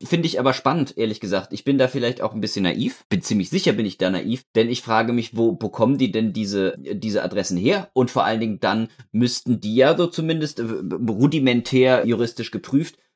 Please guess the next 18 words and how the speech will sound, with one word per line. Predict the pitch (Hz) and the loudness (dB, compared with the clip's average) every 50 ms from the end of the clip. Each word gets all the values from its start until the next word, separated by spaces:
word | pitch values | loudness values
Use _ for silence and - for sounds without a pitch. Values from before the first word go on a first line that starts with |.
| _ - | _ 2
würde | 127 127 123 104 | 2 2 4 2
ich | 73 113 | -2 0
ja | 135 127 107 | -2 -2 0
sagen, | 101 120 120 120 123 117 | 2 2 2 2 2 2
dass | 113 113 - - | 0 0 -2 -2
die | - 131 | 0 4
ja | 139 135 127 | 4 4 4
dann | 120 117 95 | 4 0 -4
auch | 85 - | -4 -4
irgendwie | 92 113 120 120 110 - 117 | -2 -2 -2 -2 -2 -2 -2
eine, | 110 107 98 - _ - - - - | -2 -2 -4 -6 _ -20 -20 -18 -12
sich | 95 92 101 110 - - | -10 -8 -8 -6 -2 0
wahrscheinlich | 113 107 - 113 101 110 110 - | -2 0 0 -2 -2 -2 -2 -2
irgendwie | - 113 107 98 107 | -2 -2 -2 -2 -2
eine | 101 104 95 | -2 0 2
Generalvollmacht | 110 110 107 101 95 98 110 139 156 - - 123 117 117 120 110 107 85 - - | 2 2 2 2 4 4 4 4 2 2 2 4 6 6 6 4 2 0 -2 -2
geben | - 107 107 104 104 104 | -2 0 0 2 2 0
müssen | 104 101 95 - 135 156 208 214 - | 0 0 -2 -2 -2 -2 -2 -4 -6